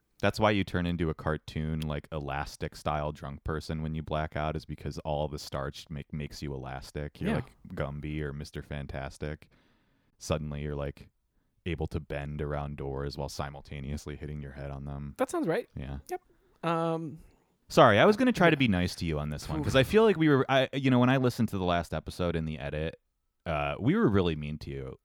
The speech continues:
Speaker 1: I was me-, really mean to you.
Speaker 2: Mm, mm-hmm.
Speaker 1: But so was everybody else, too, the whole time. And that combined with the
Speaker 2: <sighs>
Speaker 1: listener feedback from my mom, I felt like you just had a really rough go of
Speaker 2: Had
Speaker 1: it
Speaker 2: a
Speaker 1: for,
Speaker 2: rough
Speaker 1: like,
Speaker 2: go.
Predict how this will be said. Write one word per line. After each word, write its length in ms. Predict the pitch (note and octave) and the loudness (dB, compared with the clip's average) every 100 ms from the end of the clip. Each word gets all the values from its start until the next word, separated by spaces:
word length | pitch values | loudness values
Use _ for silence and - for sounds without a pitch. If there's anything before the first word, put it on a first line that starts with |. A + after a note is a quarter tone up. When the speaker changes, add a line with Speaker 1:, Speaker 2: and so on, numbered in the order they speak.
| - | 0
Speaker 1:
I 160 | G#2+ A2 | 4 6
was 180 | D#2+ D2+ | 4 -4
me-, 140 | D2+ | -8
really 220 | - D#2 C#2 | -4 -4 -4
mean 200 | C#2 C2+ | -10 -10
to 120 | - | -4
you. 240 | C#3 B2 C3 - | -4 -4 -8 -12
Speaker 2:
Mm, 60 | D3+ | -8
mm-hmm. 200 | C3+ D3 | -2 2
Speaker 1:
But 160 | D3+ | 4
so 120 | G#3 G#3 | 8 8
was 100 | F3+ | 8
everybody 340 | E3 D3+ A2 | 4 4 4
else, 260 | F#2+ D#2+ - | 4 4 0
too, 240 | - D#2 | -2 -2
the 100 | D2 | -2
whole 160 | E2 F#2 | 0 0
time. 260 | - E2+ D#2+ | 0 -2 0
And 140 | F#2 | 2
that 160 | G#2 G#2+ | 2 2
combined 380 | A#2 F#2 F2+ E2+ | 0 2 2 0
with 100 | - | -2
the 40 | |
Speaker 2:
<sighs> 80 | E2 | -4
Speaker 1:
listener 300 | F2 F2+ D#2+ | -4 -4 -6
feedback 360 | - E2 D#2 D2 | -4 -4 -4 -6
from 140 | - | -8
my 120 | D2+ D2 | -8 -6
mom, 240 | D2+ D2 | -6 -4
I 100 | G2+ | -2
felt 200 | - C3 | 2 2
like 180 | A2+ - | 2 -2
you 60 | F2+ | -4
just 140 | E2+ | -2
had 120 | E2+ | -2
a 40 | D#2+ | -2
really 200 | D2+ D2 | -4 -4
rough 280 | D2 D2 - | -4 -6 -8
go 180 | D2 C#2 | -8 -6
of 140 | C#2 | -6
Speaker 2:
Had 100 | C2+ | -8
Speaker 1:
it 80 | D2 | -8
Speaker 2:
a 40 | |
Speaker 1:
for, 100 | C2 D#2+ | -6 -4
Speaker 2:
rough 60 | |
Speaker 1:
like, 160 | E2 D#2+ - | -2 -4 -10
Speaker 2:
go. 220 | - | -16